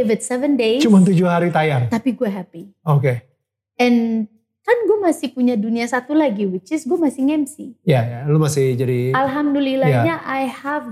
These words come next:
Speaker 2: Presenter juga dan lain-lain.
Speaker 1: the
Speaker 2: Iya.
Speaker 1: presenter world. Jadi, tapi ya itu kembali lagi gue bilang untuk menjadi, uh, actress atau, uh,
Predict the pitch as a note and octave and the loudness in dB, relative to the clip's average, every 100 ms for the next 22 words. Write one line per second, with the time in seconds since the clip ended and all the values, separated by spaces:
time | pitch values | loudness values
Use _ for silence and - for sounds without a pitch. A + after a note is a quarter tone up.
0 | G#3 C#3+ C3+ A#2+ B2 B2 A#2 A#2+ A#2 A#2 | -4 0 2 0 -2 -2 -2 -4 -6 -8
1 | B2 A#2+ A#3 - G#3 G3+ G3+ F#3 - - | -6 -4 -2 0 0 0 -4 -10 -12 -16
2 | - - _ A#3 A#3+ D4 A3+ - _ _ | -18 -20 _ -4 2 2 0 -8 _ _
3 | - D4+ G4 G4 D4+ F#4+ E4+ A#3 A#3+ C4 | -6 -2 4 4 4 0 -2 0 2 2
4 | D4 B3 A#3+ C4 A#3+ A3+ - A#3+ B3 B3 | 0 -2 -2 -4 -6 -10 -4 -4 -4 -6
5 | B3 - _ _ - - - A#3+ A#3+ - | -8 -12 _ _ -12 -10 -6 -6 -6 -4
6 | - C#4 C4+ A#3 A#3 B3 A3+ A3+ A3+ G#3+ | 0 0 0 -4 -4 -4 -4 -4 -4 -4